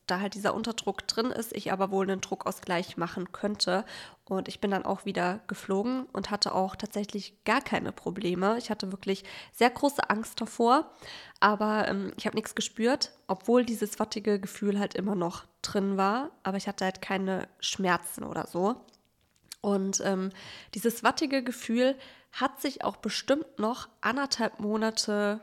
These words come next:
so durchgezogen, wenn nicht sogar länger. Und irgendwann war es weg, denn es wurde immer minimal von Tag zu Tag ein bisschen besser, sodass ich das irgendwann gar nicht gemerkt habe, dass es nicht mehr da ist. Ich muss sagen, jetzt, wo ich wieder erkältet bin,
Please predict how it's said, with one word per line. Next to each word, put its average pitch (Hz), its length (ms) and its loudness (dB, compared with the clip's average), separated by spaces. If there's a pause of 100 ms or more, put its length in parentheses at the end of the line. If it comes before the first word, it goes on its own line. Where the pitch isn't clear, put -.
(160)
so - 160 0
durchgezogen, 196 880 -2
wenn 208 100 0
nicht 226 160 0
sogar 208 220 4
länger. 196 380 2 (280)
Und - 240 -2
irgendwann 240 520 4
war 190 140 8
es - 180 -6 (180)
weg, - 300 -2
denn 196 100 6
es 196 160 -4
wurde 202 240 2 (220)
immer 285 260 2
minimal 247 1040 2 (140)
von 220 160 -2
Tag 240 240 -2
zu - 80 -16
Tag 220 260 0
ein 220 80 -4
bisschen 202 300 -4
besser, 220 340 0 (220)
sodass 220 280 2
ich 233 80 -2
das 220 220 2
irgendwann 220 360 2
gar 196 120 4
nicht 202 260 -4
gemerkt 202 500 0
habe, 190 200 2
dass 202 180 -4
es - 120 -12
nicht 220 180 -8
mehr 202 140 -2
da 196 260 -2
ist. - 480 -6 (720)
Ich 214 160 -2
muss 254 200 0
sagen, 247 340 4
jetzt, 240 340 -2
wo 247 80 4
ich 240 140 -2
wieder 196 160 -2
erkältet 277 480 0
bin, 240 300 2